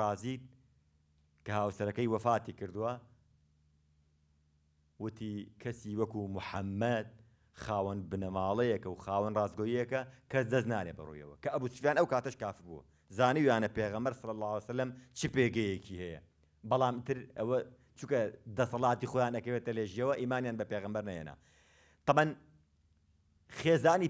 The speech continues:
پێغەمبەری خوا، صلی الله عليه وسلم، ئەو چەند ساڵی کە لە حەبەشە بووە و ئێستاش لە مەدینەی منەوەرایە کە بۆم باس کردن لە فەتحی قەڵای خەیبەر هاتنەوە مەدینە، نزیکی چواردە بۆ پانزە ساڵە باوکی نەبینیوە. هەرەو کاتێک کە لە دەستی باوکی لەگەڵ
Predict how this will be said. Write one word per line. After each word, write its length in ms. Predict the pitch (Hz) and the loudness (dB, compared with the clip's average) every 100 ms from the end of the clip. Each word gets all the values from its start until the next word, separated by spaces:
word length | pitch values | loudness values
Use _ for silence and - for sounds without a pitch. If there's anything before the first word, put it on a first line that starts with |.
| 135 | 4
پێغەمبەری 380 | 120 123 127 120 | 4 4 2 2
خوا، 160 | 123 | 2
صلی 220 | 110 107 107 | 2 -2 -2
الله 240 | 104 98 92 95 | 2 2 2 0
عليه 200 | 98 90 | 0 -4
وسلم، 460 | 92 90 92 82 76 - | -6 -6 -6 -6 0 4
ئەو 100 | 175 | 4
چەند 160 | 151 139 | 2 -4
ساڵی 300 | 123 123 156 147 | -2 0 -2 0
کە 80 | 139 | 4
لە 80 | 131 127 131 _ _ _ - | 4 2 -6 _ _ _ 0
حەبەشە 380 | 120 113 147 123 | 2 4 4 4
بووە 180 | 101 107 104 - - | 4 -2 -4 -14 -2
و 60 | 131 | 0
ئێستاش 260 | 131 151 135 | 2 2 4
لە 40 | 120 | 4
مەدینەی 280 | 117 120 135 | 4 4 2
منەوەرایە 520 | 127 117 127 131 135 113 | 4 4 6 8 8 6
کە 60 | 127 | 2
بۆم 120 | 135 | 4
باس 160 | 135 131 | 4 4
کردن 200 | 143 127 113 | 0 -2 -2
لە 40 | |
فەتحی 220 | 131 123 127 | -2 -6 -8
قەڵای 220 | 123 135 131 | 0 0 0
خەیبەر 220 | 131 131 120 | 0 6 6
هاتنەوە 300 | 113 117 104 | 6 0 -2
مەدینە، 320 | 98 101 110 135 - _ _ _ _ - | -4 -6 -8 -8 -12 _ _ _ _ -4
نزیکی 720 | 123 104 160 120 139 127 120 - | -4 -2 -6 -4 -4 -4 -6 -4
چواردە 400 | 131 123 127 160 | 2 2 4 4
بۆ 60 | 165 147 | 4 4
پانزە 240 | 135 151 - | 2 2 4
ساڵە 220 | 147 151 151 | 4 6 6
باوکی 280 | 160 156 170 | 4 0 -4
نەبینیوە. 420 | 123 92 78 71 - _ _ _ _ _ _ _ _ _ _ _ _ - | -4 -4 -8 -14 -20 _ _ _ _ _ _ _ _ _ _ _ _ -4
هەرەو 160 | 120 131 | -2 2
کاتێک 260 | 131 127 143 | 0 2 0
کە 60 | 135 | 0
لە 40 | 127 | 0
دەستی 200 | 143 147 | 0 -2
باوکی 440 | 127 151 151 - 110 | 2 6 6 4 -2
لەگەڵ 160 | 117 | 2